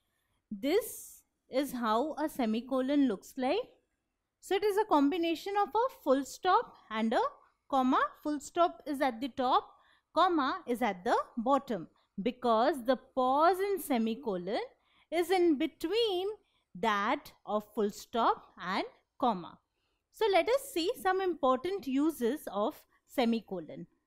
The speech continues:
Now look at this sentence. In this sentence, "I have traveled across the world, including India, Italy,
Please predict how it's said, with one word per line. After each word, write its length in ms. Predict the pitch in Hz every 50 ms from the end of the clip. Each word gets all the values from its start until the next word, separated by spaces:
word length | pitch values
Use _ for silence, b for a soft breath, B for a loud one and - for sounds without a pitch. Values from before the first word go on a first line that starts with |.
| _ _ _ _ _ _ _ _ _ _ _ _ _ _ _ _ _ _ _ _ _ _ _ _ _ _ _ _ _ _ _ _ _ _ _ _ _ _ _ _ _ _ _ _ _ _ _ _ _ _ _
Now 180 | 269 349 415
look 220 | 466 440 440 440 -
at 200 | 494 494 370 240
this 240 | 262 277 269 - -
sentence. 680 | - 226 196 180 - 175 160 147 143 143 - - - - _ _ _ _ -
In 140 | 294 370 403 415
this 160 | 453 523 539
sentence, 800 | 508 285 370 302 247 220 - 214 190 185 214 285 359 - - _ _ _ _ _ _ _ _ _ _ _ _ _ -
"I 200 | 247 262 294 349 440 466 427 427
have 200 | 453 415 - -
traveled 480 | - 320 294 285 302 330 381 415 415 370 285
across 520 | 269 262 - - 254 226 220 226 254 208 -
the 120 | 262 240
world, 460 | 190 185 214 214 190 175 185 269 285
including 640 | 262 269 262 254 254 262 262 254 254 220 285 294 285 254
India, 500 | - 226 214 180 202 185 190 196 269 381 440 - _ _ _ _ _ _ _
Italy, 600 | 233 262 - _ - 311 311 269 233 262 339 -